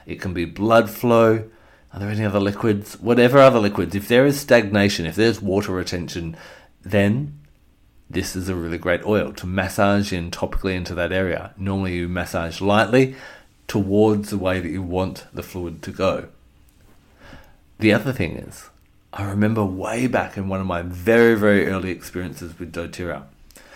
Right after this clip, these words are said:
one of our very first early customers had lost a child, had a stillborn child. And so what had happened is her friend wanted to support her and, and had read and understood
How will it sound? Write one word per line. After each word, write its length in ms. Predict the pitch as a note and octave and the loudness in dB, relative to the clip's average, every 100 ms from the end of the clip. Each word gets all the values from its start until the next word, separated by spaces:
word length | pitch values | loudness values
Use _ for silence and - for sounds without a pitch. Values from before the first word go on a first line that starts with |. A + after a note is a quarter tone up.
| - - | -20 -8
one 140 | G2+ | -2
of 80 | G2+ | 0
our 120 | F2 | -2
very 380 | F2 F#2+ G#2+ A#2 | -2 0 4 2
first 400 | A2 G2 F#2+ - | 2 -2 -2 -6
early 160 | F#2 | -8
customers 540 | F2+ - - E2 D#2+ - | -8 -10 -10 -10 -10 -6
had 120 | F2+ | -2
lost 420 | F#2+ G2+ - - - | 0 -2 -6 -18 -14
a 60 | - | -8
child, 320 | - E2+ D2 | -2 -2 -2
had 120 | F2+ | -8
a 60 | E2 | -8
stillborn 520 | - G2 F2 F2 E2 | -4 -4 -2 -6 -6
child. 500 | - E2+ C#2+ C#2 - _ - _ _ _ - - - - - _ - | -4 -2 -2 -8 -18 _ -20 _ _ _ -20 -20 -20 -20 -20 _ 0
And 340 | G2+ G2 G2+ | 2 2 0
so 320 | - A2 G#2 | 2 4 4
what 380 | G2+ G#2 G#2 - _ _ _ - | 6 2 2 -16 _ _ _ -12
had 160 | F#2 | -12
happened 520 | F2 D#3 D#3+ A#2 G2 | -10 -10 -4 -2 0
is 140 | F#2+ F#2 | 0 0
her 100 | G2 | 0
friend 240 | A#2 A2+ | 2 2
wanted 220 | A2+ G#2 | 2 0
to 80 | F#2 | -4
support 480 | - F2 - F3 B2 | -6 -8 0 2 2
her 160 | A2 F#2 | 0 0
and, 260 | F#2+ F#2+ - - _ | -2 -6 -12 -20 _
and 340 | G2 G2 F2+ - - | -6 -4 -6 -12 -12
had 160 | - F2+ | -8 -4
read 500 | G2+ E3+ A2+ - - _ _ - | 6 6 6 2 -16 _ _ -2
and 100 | G2+ | -2
understood 640 | F#2+ F#2 - C#3+ G#2+ F#2+ | -2 -6 -2 0 0 -6